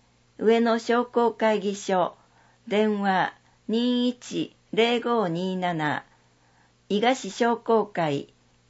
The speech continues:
電話、四五二二一零。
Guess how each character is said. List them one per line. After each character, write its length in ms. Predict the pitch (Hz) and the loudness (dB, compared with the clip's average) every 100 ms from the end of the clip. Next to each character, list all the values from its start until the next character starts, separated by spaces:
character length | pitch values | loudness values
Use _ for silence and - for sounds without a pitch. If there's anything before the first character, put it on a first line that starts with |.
| - | -4
電 320 | 190 202 196 | -2 -2 -2
話、 320 | 190 185 151 - _ _ _ - | 0 0 -2 -6 _ _ _ -4
四 380 | 214 233 233 233 | 2 2 2 2
五 400 | 226 185 147 - _ _ - | 2 2 0 -4 _ _ -8
二 300 | 220 240 240 | -2 0 0
二 380 | 240 247 214 175 | 2 4 4 0
一 420 | - 165 - 214 | -2 -8 -2 0
零。 400 | 202 185 143 120 | 2 0 0 -2